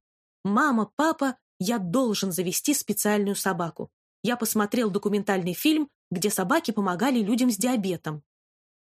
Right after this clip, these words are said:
У них жил карликовый шнауцер по кличке Фрида. Узнав о Пауло, родители мальчика связались с ним. Пауло предупредил, что нам предстоит отнюдь не прогулка в парке. Нас ждёт масса переживаний, освоение новых знаний и навыков,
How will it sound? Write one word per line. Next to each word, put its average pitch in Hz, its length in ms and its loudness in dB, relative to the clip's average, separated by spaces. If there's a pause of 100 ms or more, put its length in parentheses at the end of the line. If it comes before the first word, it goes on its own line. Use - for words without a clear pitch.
(180)
У 226 140 2
них 339 220 4
жил 277 280 2
карликовый 240 560 0
шнауцер 262 460 0
по 185 140 0
кличке 208 380 -2
Фрида. 151 460 -6 (500)
Узнав 220 400 0
о 196 60 2
Пауло, 180 500 0
родители 208 400 0
мальчика 269 440 0
связались 202 580 0
с - 100 -6
ним. 151 200 -8 (640)
Пауло 285 360 2
предупредил, 254 760 0 (240)
что - 200 -2
нам 208 180 2
предстоит 226 480 0
отнюдь 220 380 0
не 240 80 2
прогулка 220 420 0
в - 120 -12
парке. 180 460 -4 (420)
Нас 208 260 2
ждёт 202 280 -2
масса 214 380 0
переживаний, 202 760 0
освоение 208 540 2
новых 196 260 0
знаний 196 420 0
и 170 40 -2
навыков, 208 580 0